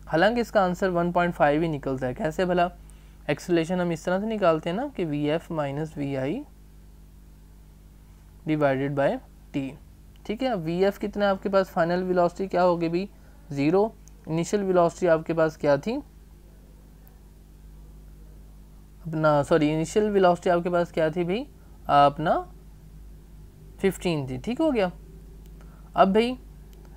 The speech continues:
इस एक्सेलरेशन आपने निकालना है, तो फिर किस तरह से किया आपने? वी एफ़, ठीक है, फाइनल वेलोसिटी आपकी कितनी थी? ज़ीरो, माइनस वी आई। वी आई कितना था? फ़िफ़्टीन।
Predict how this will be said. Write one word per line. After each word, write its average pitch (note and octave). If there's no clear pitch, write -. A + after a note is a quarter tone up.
इस D#3+
एक्सेलरेशन A3
आपने G#3+
निकालना G3
है, G3
तो G3
फिर G3
किस F3+
तरह F#3
से F#3+
किया E3+
आपने? G3
वी F3
एफ़, E3+
ठीक -
है, C#4
फाइनल D3+
वेलोसिटी E3+
आपकी F#3+
कितनी F#3+
थी? F3+
ज़ीरो, D3+
माइनस D3
वी F3
आई। C3+
वी C#3+
आई F3
कितना E3+
था? E3+
फ़िफ़्टीन। C3+